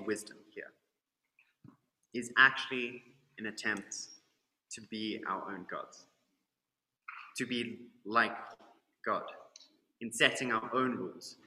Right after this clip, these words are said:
seeing what is good and right, and thinking to yourself, and only you thinking what is right and wrong. So worldly wisdom,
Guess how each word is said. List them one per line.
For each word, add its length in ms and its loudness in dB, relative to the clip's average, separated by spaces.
seeing 520 4
what 200 0
is 160 -4
good 260 0
and 120 -10
right, 320 -2
and 320 -6
thinking 480 0
to 140 -8
yourself, 420 -4
and 140 -6
only 360 0
you 380 0
thinking 500 -6
what 160 -4
is 140 -8
right 180 -2
and 140 -12
wrong. 200 -8
So 160 -2
worldly 420 6
wisdom, 420 -4